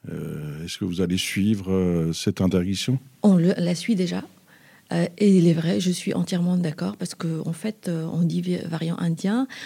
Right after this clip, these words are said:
Speaker 2: on dit variant anglais. En fait, c'est juste un variant qui a été détecté ou médiatisé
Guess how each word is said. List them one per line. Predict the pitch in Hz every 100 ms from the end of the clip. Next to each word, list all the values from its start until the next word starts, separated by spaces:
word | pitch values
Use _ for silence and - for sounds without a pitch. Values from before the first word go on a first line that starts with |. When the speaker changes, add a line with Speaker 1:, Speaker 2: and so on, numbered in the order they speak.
| - -
Speaker 2:
on | 160
dit | 156
variant | 170 170 160
anglais. | 156 147 180 208 220 - - -
En | 175
fait, | 262 269 - - - -
c'est | - 190 175
juste | 175 240 262 - - -
un | 180
variant | 180 190 208 247
qui | - 214
a | -
été | 185 - 202
détecté | 190 190 185 - - 220 202 185 - _ _ -
ou |
médiatisé | 170 214 175 202 190 - 151 180